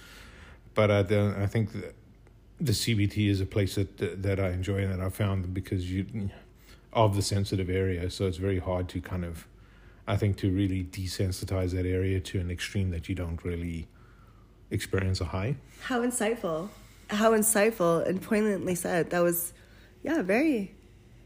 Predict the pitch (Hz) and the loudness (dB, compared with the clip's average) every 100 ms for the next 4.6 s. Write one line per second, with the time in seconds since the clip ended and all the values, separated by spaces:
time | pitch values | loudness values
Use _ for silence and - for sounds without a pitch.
0 | - - - 214 226 196 165 165 202 214 | -20 -10 -2 2 2 2 0 2 4 6
1 | 170 170 165 170 180 170 160 165 165 175 | 6 6 4 4 4 2 2 0 0 -2
2 | 185 185 170 170 170 185 - - - - | -2 -2 0 0 -2 -4 -10 -20 -20 -20
3 | - - - - 180 180 175 - 170 175 | -20 -20 -20 -2 0 0 -4 -2 2 4
4 | 165 160 160 180 175 | 4 2 2 2 2